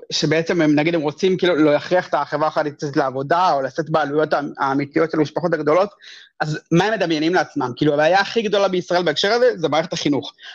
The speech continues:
אז מה, הם רוצים שבכלל לא יהיה מערכת חינוך ציבורית, שלא יהיה מימון ציבורי למערכת החינוך? זה לא מדינת רווחה אפילו, אפילו, זה מדינות נחשלות במדינות מפותחות, ב-, בנפאל יש חינוך ציבורי, כאילו, הם רוצים להגיע למצב שפשוט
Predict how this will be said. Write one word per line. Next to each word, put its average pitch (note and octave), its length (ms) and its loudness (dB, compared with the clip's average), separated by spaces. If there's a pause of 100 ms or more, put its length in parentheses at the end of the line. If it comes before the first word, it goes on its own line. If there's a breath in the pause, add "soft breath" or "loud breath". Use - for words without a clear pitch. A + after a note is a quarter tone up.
אז D3+ 120 0
מה, G3 80 2
הם F3+ 60 0
רוצים D#3 160 -2
שבכלל E3+ 300 0
לא E3+ 60 2
יהיה F3 60 2
מערכת E3 180 -2
חינוך E3 200 -2
ציבורית, E3 340 2
שלא F3+ 140 0
יהיה F#3+ 160 0
מימון G#3 260 0
ציבורי G3 340 0
למערכת G3 240 0
החינוך? A#3 380 0 (320 loud breath)
זה D#3 120 0
לא F#3+ 80 2
מדינת A#3+ 280 -2
רווחה A#3 380 2
אפילו, G3+ 260 2
אפילו, D3 260 0
זה C#3 100 0
מדינות D3+ 320 2
נחשלות G3+ 460 2
במדינות G3+ 320 0
מפותחות, G#3+ 480 0
ב-, D3 220 0
בנפאל D3+ 400 0
יש A3 140 -4
חינוך D#3+ 200 -2
ציבורי, C#3+ 360 0
כאילו, C#3+ 140 -2
הם C3+ 60 -2
רוצים C3+ 160 -2
להגיע F3 180 0
למצב E3+ 220 0
שפשוט E3 320 -4